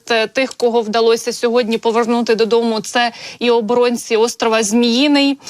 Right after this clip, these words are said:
а ті, е, хлопці, які були на Донецькому, Запорізькому, Харківському, Луганському, Херсонському та Сумському напрямках. Ну і варто зазначити, що це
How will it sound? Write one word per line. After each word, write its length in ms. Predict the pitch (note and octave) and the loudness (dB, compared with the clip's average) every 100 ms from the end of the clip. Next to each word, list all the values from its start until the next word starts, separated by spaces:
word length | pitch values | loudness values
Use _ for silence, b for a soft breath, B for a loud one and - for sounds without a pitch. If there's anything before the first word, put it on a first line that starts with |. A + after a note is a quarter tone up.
| B | B
а 220 | B A3+ A3+ | B -2 -2
ті, 300 | - D4+ D4+ | 0 2 2
е, 420 | B3 A#3+ A#3 A3+ | 0 0 0 0
хлопці, 520 | - C4 C4 - B3+ | 0 0 0 -4 -2
які 340 | A#3 A3+ B3 | -2 -2 -2
були 240 | A3 A#3 A3+ | 0 2 2
на 180 | A#3 B3+ | 2 0
Донецькому, 720 | C#4+ B3+ B3 - B3 A#3 A#3 | 0 0 -2 -4 -2 0 2
Запорізькому, 800 | B3 A#3 D4+ B3+ - - A#3 A#3 | 0 0 -2 -2 -2 -4 -2 0
Харківському, 720 | B3 B3+ B3+ A3 - A3+ G#3+ | 0 -2 -4 -10 -6 -2 0
Луганському, 600 | A3 C4+ D4 - A#3 A3+ | 0 0 -2 -4 -4 -4
Херсонському 600 | - - C4 - A#3 A3 | -4 -2 -2 0 -2 -2
та 160 | A3 | -2
Сумському 480 | A3+ B3 - B3+ A#3 | 0 0 0 0 0
напрямках. 680 | A#3 C4+ D4+ B3 A#3+ A#3+ - B B B B | 2 0 -2 -4 -2 -4 -4 B B B B
Ну 160 | D#4+ | 0
і 380 | C#4 C4 C4 B3+ | 2 0 2 0
варто 400 | A#3 C4 C4+ C4 | 0 -2 -4 -8
зазначити, 640 | A3 G#3+ B3+ C4+ B3 A#3 | -6 -2 -2 -2 -2 -2
що 200 | A#3 - | -2 -2
це 300 | - - B3 | -4 0 0